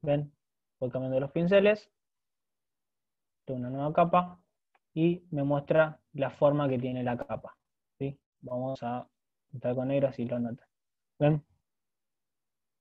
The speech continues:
Eh,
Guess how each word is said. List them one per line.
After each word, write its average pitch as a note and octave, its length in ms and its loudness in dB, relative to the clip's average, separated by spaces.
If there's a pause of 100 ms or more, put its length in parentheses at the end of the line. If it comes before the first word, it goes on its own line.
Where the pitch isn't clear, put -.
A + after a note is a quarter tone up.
(2250)
Eh, C3+ 420 0